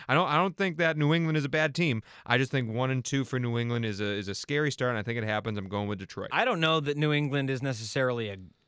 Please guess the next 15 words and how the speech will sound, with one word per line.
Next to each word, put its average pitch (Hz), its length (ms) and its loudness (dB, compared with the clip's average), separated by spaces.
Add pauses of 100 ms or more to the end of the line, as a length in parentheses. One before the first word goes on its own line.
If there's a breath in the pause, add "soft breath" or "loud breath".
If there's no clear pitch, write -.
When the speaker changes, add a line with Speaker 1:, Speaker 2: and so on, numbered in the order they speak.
Speaker 2:
good 135 380 -2 (180)
team 120 380 -2
just 117 300 -8
yet, 113 220 -4
though, 113 200 -2
either. 123 80 2
Speaker 1:
I 139 40 2
don't 156 100 0
think 160 160 0
they're 143 120 2
Speaker 2:
I 143 60 6
Speaker 1:
New 143 80 4
Speaker 2:
mean, 139 120 6
Speaker 1:
England 113 320 2
yet. 98 160 -2